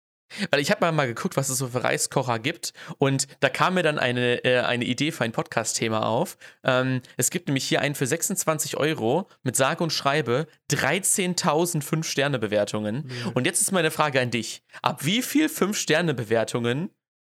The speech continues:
Speaker 1: kann man denken, dass die nicht erkauft sind?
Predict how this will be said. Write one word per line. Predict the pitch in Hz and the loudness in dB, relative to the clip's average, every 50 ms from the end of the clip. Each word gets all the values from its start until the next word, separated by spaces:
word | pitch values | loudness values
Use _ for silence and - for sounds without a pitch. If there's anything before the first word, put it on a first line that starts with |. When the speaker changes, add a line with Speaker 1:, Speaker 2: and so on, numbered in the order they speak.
| _ _ _ _ _ _ _ _ _ | _ _ _ _ _ _ _ _ _
Speaker 1:
kann | - - 156 | 0 2 2
man | 175 196 196 185 147 | 2 2 2 2 2
denken, | 156 165 175 175 - 127 127 123 | 2 2 0 -2 -2 -2 0 0
dass | 127 123 - - | 0 0 0 -2
die | - 135 | -2 -2
nicht | 120 120 135 156 170 - - - | -2 0 -2 -2 -4 -4 -4 -4
erkauft | 135 - - - 131 131 - - - - | -4 -2 0 0 0 0 0 -2 -4 -2
sind? | - 107 104 104 - - | -2 -2 -4 -4 -8 -10